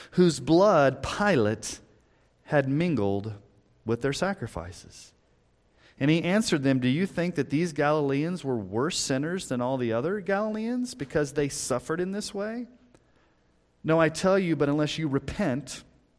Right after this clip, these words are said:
you will all likewise perish." Or those eighteen on whom the Tower of Siloam fell and killed them, do you think they were worse offenders than all the others who lived in Jerusalem?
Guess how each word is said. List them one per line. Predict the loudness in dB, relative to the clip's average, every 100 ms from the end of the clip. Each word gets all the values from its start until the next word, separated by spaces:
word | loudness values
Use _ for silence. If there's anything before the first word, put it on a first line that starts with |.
| _ _ _ _ _ -12
you | -2 2
will | 2 2
all | 2 0 -4 -10 _ _ _ _ -4
likewise | -2 0 -2 -4 -6
perish." | -8 -10 -10 -12 -20 -20 -20 _ _ _ _ _ -20 -2
Or | 6 8
those | 8 6 2
eighteen | 2 0 -2 0 2
on | 2 2
whom | 0 0
the | 0
Tower | 2 6 6 4 4
of | 0 2
Siloam | 0 2 2 0 -4
fell | 2 4 6 2 -2 -4
and | -2 -2
killed | 2 4 4 4
them, | 2 0 -8 -2
do | 2
you | 2
think | 2 2 2 2
they | 4
were | 4
worse | 4 4 4 0
offenders | -2 0 2 2 0 0 -6 -8 -12 -16 _ _ _ _ -6
than | 0
all | 2 4
the | 4
others | 4 4 0 0
who | 0
lived | 0 0
in | -4
Jerusalem? | -2 -2 -2 -4 -4